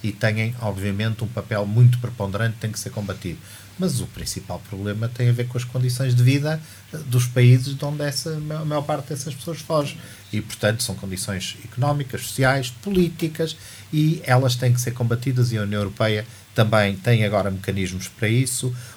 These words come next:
O rastreio de irregulares, começamos aqui a lidar com, com questões muito, muito sérias a nível da legislação europeia,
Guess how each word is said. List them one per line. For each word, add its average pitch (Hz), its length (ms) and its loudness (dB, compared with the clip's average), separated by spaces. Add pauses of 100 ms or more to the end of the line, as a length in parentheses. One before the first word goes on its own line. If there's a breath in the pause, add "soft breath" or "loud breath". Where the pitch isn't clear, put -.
O 147 60 2
rastreio 139 640 4
de 117 80 2
irregulares, 104 640 2
começamos 104 420 -8
aqui 98 180 -8
a 104 40 -4
lidar 104 420 -4
com, 104 100 -6 (680 loud breath)
com 123 180 4
questões 123 460 0
muito, 123 760 2 (580 loud breath)
muito 156 300 0
sérias 135 520 2
a 123 40 6
nível 127 360 4
da 123 100 6
legislação 120 480 4
europeia, 104 580 2